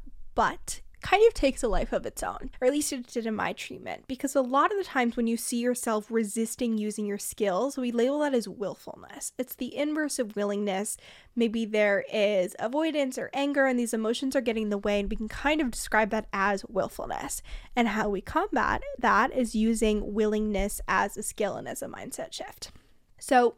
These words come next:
willingness is doing just what is needed in each situation wholeheartedly without dragging your feet. And if you are someone prone to avoidance like me, you recognize that you probably are not doing that in a lot of situations that you're not happy about. So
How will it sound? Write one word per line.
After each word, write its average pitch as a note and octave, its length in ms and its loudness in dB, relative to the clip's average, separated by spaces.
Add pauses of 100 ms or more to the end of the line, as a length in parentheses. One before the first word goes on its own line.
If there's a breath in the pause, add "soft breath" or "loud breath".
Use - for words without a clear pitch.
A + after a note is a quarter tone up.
willingness E4 500 4
is B3+ 160 0
doing A#3 300 4
just A3 320 0
what A3 140 4
is A3+ 160 0
needed G#3 320 -2
in A3+ 160 -10
each G#3+ 180 -6
situation C4+ 720 0
wholeheartedly B3 840 4
without G#3 440 -2
dragging - 400 -4
your F#3+ 180 -12
feet. - 300 -16
And A3+ 100 -2
if A3+ 180 -6
you C4 120 -4
are D#4+ 100 0
someone C4+ 320 -4
prone A#3+ 240 -2
to A#3 120 0
avoidance G#3+ 480 -2
like - 260 -8
me, A3 380 -6 (600 loud breath)
you C4 580 2 (200)
recognize A#3 960 2
that A#3 460 2
you A#3 160 -6
probably D4 400 -2
are D4+ 60 -2
not D4+ 180 -4
doing C#4 220 -4
that D4+ 140 0
in C#4 60 2
a C4 80 0
lot B3 160 0
of B3 80 -2
situations B3 540 0
that B3 120 0
you're A#3+ 80 -2
not A#3+ 220 0
happy B3 320 -2
about. - 360 -6
So A#3 260 4